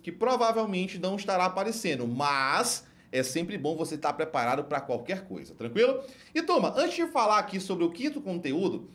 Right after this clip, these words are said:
eu quero fazer um convite massa pra vocês. No dia dezessete, agora, de abril, eu, o professor Daniel Oliveira, de Química, e o professor Joados, de Física,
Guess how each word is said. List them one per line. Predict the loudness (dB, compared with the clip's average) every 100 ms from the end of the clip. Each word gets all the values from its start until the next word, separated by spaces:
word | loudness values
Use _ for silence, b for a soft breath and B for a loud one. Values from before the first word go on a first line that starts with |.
| B
eu | -4
quero | 2 2 2
fazer | 2 2
um | 0
convite | 0 0 0 -4 -2 -2
massa | 2 2 2 0
pra | 0 2
vocês. | 2 0 -2 -4 -6 -12 b b b b 0
No | 2
dia | 2 2 2
dezessete, | 2 2 2 4 2 2 -2 -8 -14 _ b b -2
agora, | 0 4 6 6 2 -4
de | -6 -6 -4 -2
abril, | -2 -2 -2 0 0 -2 -6 B B B B _
eu, | 4 6 4 -2 -8
o | -2
professor | 0 2 0 2 2
Daniel | 6 4 4 4
Oliveira, | 6 4 4 2 2
de | 0
Química, | -4 -2 -2 0
e | 0
o |
professor | 0 -4 0 -2
Joados, | 0 0 0 -4
de | -8
Física, | -12 -4 -4 -4 -10